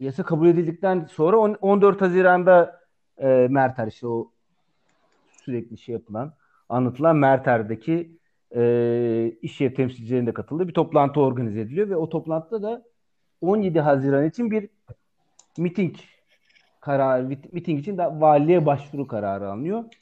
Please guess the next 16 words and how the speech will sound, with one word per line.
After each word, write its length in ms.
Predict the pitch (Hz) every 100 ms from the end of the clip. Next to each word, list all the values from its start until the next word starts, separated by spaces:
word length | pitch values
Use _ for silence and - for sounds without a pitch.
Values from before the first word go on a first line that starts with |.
| _ _ -
Bu 100 | 170
mitinge 420 | 160 165 170 170
de 300 | 165 208 - _ _
valilik 420 | 127 139 143 127
izin 240 | 143 139 151
vermiyor 400 | 147 131 107 87
zaten. 320 | 87 76 107 _ - _ _ _
E, 260 | 104 117 123
ve 100 | 151
o 60 |
miting 280 | 135 131 127
de 60 | 117
hiçbir 160 | -
zaman 220 | 104 101 98
gerçekleşemiyor 680 | 101 101 92 - 180 214
ama 360 | - 147 147 -